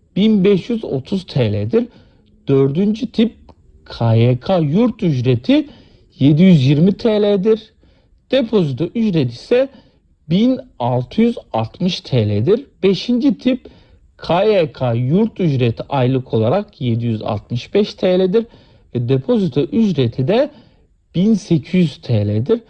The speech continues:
Son olarak altıncı tip için beş yüz elli beş T L aylık yurt ücreti ödersiniz. Depozito ücreti ise iki bin elli T L'dir. Kıbrıs için ise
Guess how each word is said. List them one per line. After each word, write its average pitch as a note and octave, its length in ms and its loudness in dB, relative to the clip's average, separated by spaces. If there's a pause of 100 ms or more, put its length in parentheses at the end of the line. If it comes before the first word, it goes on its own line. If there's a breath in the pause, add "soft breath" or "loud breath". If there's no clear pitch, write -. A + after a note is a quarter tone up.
(160 soft breath)
Son G3 280 -2
olarak F3+ 340 0 (160)
altıncı F3 640 -2
tip C3 200 -2
için C4+ 380 0 (580 loud breath)
beş G#3+ 280 0
yüz E3+ 280 -4
elli C#3 360 -2
beş A#3 260 0
T B2 280 -2
L A#3 220 0 (360 loud breath)
aylık A2 520 -4
yurt F#3+ 240 -2
ücreti G#3 440 0
ödersiniz. G#3+ 640 0 (560 soft breath)
Depozito F#3 540 -2
ücreti F#3+ 560 -4
ise B3 440 -2 (180)
iki F3+ 300 -4
bin A3+ 260 0
elli C#3+ 360 0
T A2+ 260 0
L'dir. C#3+ 400 0 (480 loud breath)
Kıbrıs A3 460 0
için C#3+ 260 -4
ise B3 380 0